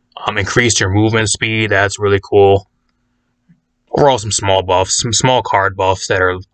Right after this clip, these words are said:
decent, I guess. I'm not su-, I don't really play too much Bomb King, mainly kind of a P C thing, but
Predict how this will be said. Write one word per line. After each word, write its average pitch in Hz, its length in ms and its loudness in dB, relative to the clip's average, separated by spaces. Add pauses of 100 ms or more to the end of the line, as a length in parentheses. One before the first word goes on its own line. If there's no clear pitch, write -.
decent, 101 460 0
I 101 80 0
guess. 98 420 -2
I'm - 140 -6
not 104 140 -2
su-, - 100 -8
I 110 80 -2
don't 110 100 -8
really 104 140 -6
play 101 240 -2
too 107 120 -8
much 101 240 -2
Bomb 98 280 0
King, 98 300 -2
mainly 95 240 0
kind 95 140 -2
of 98 60 0
a 98 40 -4
P 101 220 -6
C 98 380 -4 (360)
thing, 95 280 -2
but 87 200 -4